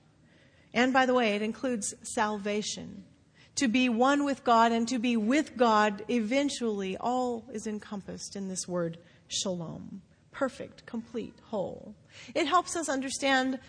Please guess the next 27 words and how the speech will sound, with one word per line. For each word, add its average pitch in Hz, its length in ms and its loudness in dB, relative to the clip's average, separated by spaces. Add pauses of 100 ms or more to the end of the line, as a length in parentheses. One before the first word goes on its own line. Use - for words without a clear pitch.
(180)
the 254 100 4
blessing 254 580 2
that 226 160 -2
the 254 80 -4
Hebrews 214 640 -2
recited 220 640 0
regularly 220 840 2
over 208 240 -2
their 208 160 -2
families. 226 960 -4 (360)
"May 240 140 6
the 233 100 4
Lord 247 560 6
bless 269 320 4
you 247 160 -2
and 240 140 -2
keep - 260 -2
you. 233 160 0
May 226 200 0
he 240 80 4
make 277 280 2
his 269 220 -4
face 254 420 -2
shine 294 400 2
upon 294 480 4
you 240 200 2
and, 220 180 -2